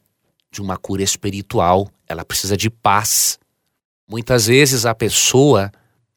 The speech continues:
não necessita apenas de roupas. Ela quer também sentir que ela tem o amor de Deus por ela e que Deus se preocupa com ela e que Deus perdoa os pecados dela e pode dar a ela uma segunda chance. Que nesta história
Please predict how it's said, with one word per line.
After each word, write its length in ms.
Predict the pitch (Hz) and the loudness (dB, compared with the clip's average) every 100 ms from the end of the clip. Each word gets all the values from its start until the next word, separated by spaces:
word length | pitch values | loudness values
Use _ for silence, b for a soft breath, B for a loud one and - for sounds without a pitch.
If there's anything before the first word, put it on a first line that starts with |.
| - | -10
não 100 | 120 | -4
necessita 520 | 131 - 117 165 156 | -2 0 0 -2 -4
apenas 300 | - 131 131 | -2 0 0
de 80 | 113 | -2
roupas. 800 | 101 120 131 - 76 - - _ _ _ _ _ b b b | 2 4 4 0 -6 -8 -10 _ _ _ _ _ b b b
Ela 200 | 104 95 | -8 -8
quer 260 | - 117 127 | -2 -2 0
também 460 | 143 123 107 120 | -2 0 0 0
sentir 800 | - - 147 151 - 127 135 147 | 0 0 0 -2 -2 0 0 0
que 80 | - | 0
ela 120 | 143 | 0
tem 220 | 139 135 | 0 0
o 80 | 139 | 2
amor 320 | 135 127 131 | 2 4 2
de 160 | 123 139 | 2 -4
Deus 460 | 110 120 151 185 - | -2 0 2 0 -2
por 240 | 110 98 | -2 -2
ela 360 | 87 85 78 - - | -2 -6 -10 -14 -14
e 80 | 110 | -8
que 120 | 113 | -2
Deus 240 | 117 117 | 2 2
se 120 | - | 2
preocupa 520 | 120 127 120 120 117 120 | 0 -2 -2 -4 -4 -6
com 200 | - 117 | -6 -6
ela 300 | 107 123 95 B B | -4 -4 -6 B B
e 80 | 98 | -14
que 140 | - 104 | -8 -2
Deus 220 | 107 - | 0 2
perdoa 420 | 120 107 104 120 | 0 0 -2 -2
os 120 | 139 | -2
pecados 540 | - 113 98 90 87 82 | -4 -6 -4 -6 -8 -4
dela 220 | 87 101 | -4 -4
e 40 | |
pode 280 | - 107 110 | -4 -4 -2
dar 160 | 101 104 | -4 -2
a 40 | |
ela 120 | 98 | -2
uma 160 | 95 98 | -4 -6
segunda 360 | - 92 98 | -8 -8 -10
chance. 600 | 101 - 85 82 - - _ _ _ _ _ _ _ _ _ _ _ | -10 -10 -10 -10 -8 -8 _ _ _ _ _ _ _ _ _ _ _
Que 120 | - | -10
nesta 320 | 110 147 - 151 | -4 -2 -2 0
história 840 | - - - 123 131 110 85 | 0 -2 -2 2 2 0 -6